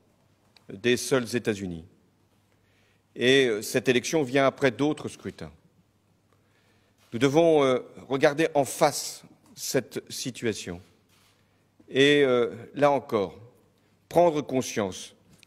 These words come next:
des inquiétudes qui, euh, sont provoquées par les désordres du monde, dans tous les peuples, y compris, euh, le peuple américain, première puissance du monde. Alors, nous devons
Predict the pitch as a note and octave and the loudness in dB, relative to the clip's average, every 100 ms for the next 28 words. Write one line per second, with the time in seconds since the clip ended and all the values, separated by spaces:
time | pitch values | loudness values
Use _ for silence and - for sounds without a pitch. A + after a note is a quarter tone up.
0 | - B2+ B2 D3+ D3+ A2+ - F2 D#2+ _ | -2 0 2 0 0 -8 -8 -10 -12 _
1 | _ _ _ _ _ - C3+ C3+ B2+ A2 | _ _ _ _ _ -10 -4 0 0 0
2 | - - C3 B2+ A#2+ - - _ _ _ | -6 -6 -4 -4 -6 -12 -20 _ _ _
3 | _ - C#3 B2+ B2+ - G2+ F#2 - _ | _ 0 2 2 0 0 -2 -4 -14 _
4 | _ - A#2 A#2+ A2 B2+ C3 A#2+ A2+ A#2 | _ 0 2 2 2 2 2 0 -2 -2
5 | G2+ F#2 E2 - _ _ _ _ _ A#2+ | -2 -4 -8 -18 _ _ _ _ _ 0
6 | A#2+ C#3+ C3+ - G#2+ - - _ _ _ | 0 2 0 2 -4 -4 -20 _ _ _
7 | _ D3+ C3 C3+ - C#3+ C3+ A#2 A2 - | _ -8 -2 -2 0 0 2 0 -2 -8
8 | - _ _ - A2 D3 C3 B2+ B2 A#2 | -20 _ _ -8 2 2 4 2 2 -2
9 | - G2+ F#2 - _ _ - C3+ C3 - | -4 -4 -4 -16 _ _ 2 4 4 0
10 | B2 - C3 A#2+ - - _ _ - G#2 | -8 -2 -2 -4 -10 -20 _ _ -16 -6
11 | A#2 A2+ F#2+ D2+ D2 _ _ _ _ _ | 0 0 -2 -8 -18 _ _ _ _ _
12 | _ _ - A2 C#3+ D3+ - - - _ | _ _ -2 4 6 6 2 -12 -20 _
13 | _ _ - B2 C3 C3+ D3 E3 D3+ | _ _ -8 -4 -2 0 2 2 0